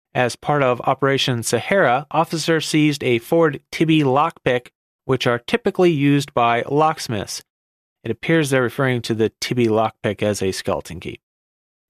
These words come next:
It was clear from the scene that Ford Transit and Ford Ranger vehicles were targeted, and a skeleton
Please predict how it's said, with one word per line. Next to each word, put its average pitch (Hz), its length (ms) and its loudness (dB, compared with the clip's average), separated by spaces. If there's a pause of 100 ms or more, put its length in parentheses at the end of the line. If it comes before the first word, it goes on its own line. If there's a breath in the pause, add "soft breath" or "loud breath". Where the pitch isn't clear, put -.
It 151 80 0
was 147 120 0
clear 202 280 2
from 190 160 0
the 175 80 0
scene 165 340 2
that - 180 0
Ford 160 260 2
Transit 143 420 0
and 127 220 -4
Ford 131 280 0
Ranger 165 380 0
vehicles 143 580 0
were 123 240 0
targeted, 160 600 0 (180)
and 123 240 -2
a 117 120 2
skeleton 165 720 0